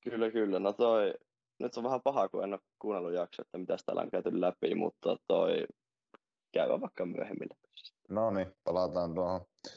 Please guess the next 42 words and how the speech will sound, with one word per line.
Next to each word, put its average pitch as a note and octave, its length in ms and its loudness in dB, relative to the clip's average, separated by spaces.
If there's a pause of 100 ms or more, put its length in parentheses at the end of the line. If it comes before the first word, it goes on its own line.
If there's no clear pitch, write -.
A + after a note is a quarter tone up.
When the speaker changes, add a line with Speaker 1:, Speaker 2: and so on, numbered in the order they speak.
(720)
Speaker 2:
Mä F2 140 -2
muistan F2 380 -4
laittaa E2+ 280 -2
sen F2 100 -2
tuohon E2 220 -2
ylös. D#3 200 2
Ja B2+ 60 -2
sitten, F#3 300 -2
no F#3+ 100 2
niin, G#3+ 200 0
no E3 60 2
niin, E3+ 140 0
no D#3 60 0
niin, D3 120 0
no C#3+ 60 2
niin, C3+ 100 0
no C3 80 0
niin. G#2+ 380 0
Sittenpä A2 300 -2
lähdetäänkin G2 400 -2
täältä F#2 240 2
avaamaan E2+ 340 2
parit F2+ 300 0
videoklipit. F2+ 760 0
Elikkä E2 520 -2 (1080)
ei F2 360 2
oo G#3+ 280 0
pitkiä E3+ 680 0
pätkiä. F3 680 0 (580)
Voi G2+ 140 0
kuulostaa D3+ 560 0 (280)
helpolta, C3 500 2
mutta B2+ 260 -2
muistetaan D#3 540 -2
se, D3+ 120 2
että - 180 -2
ei B2+ 160 2
oo, E3+ 80 0 (120)
ei D#3 160 2
oo F3+ 60 2
helppoa F#3 340 0
kaikille. G#2+ 420 2